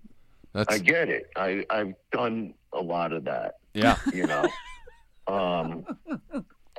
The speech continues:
Speaker 2: but, you know,
Speaker 1: Yeah, it's
Speaker 2: I don't wanna do that anymore.
Speaker 1: Yeah.
Speaker 3: No.
Speaker 1: Yeah, it's, uh, I'm, I'm, I'm done already.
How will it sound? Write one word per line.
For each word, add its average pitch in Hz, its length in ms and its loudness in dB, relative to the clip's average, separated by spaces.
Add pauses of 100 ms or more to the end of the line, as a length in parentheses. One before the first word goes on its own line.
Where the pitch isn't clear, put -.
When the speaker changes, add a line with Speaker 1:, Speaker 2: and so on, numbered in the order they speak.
(720)
Speaker 2:
but, 95 400 0 (1300)
you 123 120 2
know, 90 440 0 (440)
Speaker 1:
Yeah, 165 140 4
it's 151 120 2
Speaker 2:
I 123 40 4
don't 110 140 2
wanna 98 180 0
do 95 220 -2
that 92 240 2
anymore. 127 840 0 (120)
Speaker 1:
Yeah. 117 160 4
Speaker 3:
No. 110 420 2 (300)
Speaker 1:
Yeah, 107 260 6
it's, 98 260 -2
uh, 113 160 6
I'm, 110 320 4
I'm, 113 340 -2
I'm 117 220 0
done 113 220 4
already. 107 560 4